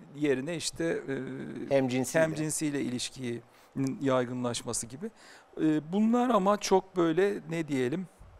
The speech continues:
Speaker 1: dalgalar halinde olan ve daha sonra, e, tabii o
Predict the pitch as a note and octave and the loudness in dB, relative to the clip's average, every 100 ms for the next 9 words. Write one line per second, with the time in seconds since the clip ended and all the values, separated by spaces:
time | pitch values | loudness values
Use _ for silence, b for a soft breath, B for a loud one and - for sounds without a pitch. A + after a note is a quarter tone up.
0 | _ _ _ _ _ _ _ - - C3 | _ _ _ _ _ _ _ -20 -12 -4
1 | C3+ C#3+ D3+ D#3 D3 B2+ B2+ B2 B2+ B2+ | 0 4 6 6 6 6 4 0 -2 0
2 | D3+ F3 D3+ C#3+ D3 C#3+ C3+ B2+ C3+ E3+ | 0 -2 -2 0 2 2 -2 -4 -2 -4
3 | - B B B B B - C3 B2+ E3 | -6 B B B B B -2 -2 0 2
4 | D3 D3+ C#3+ C#3+ | 2 4 4 2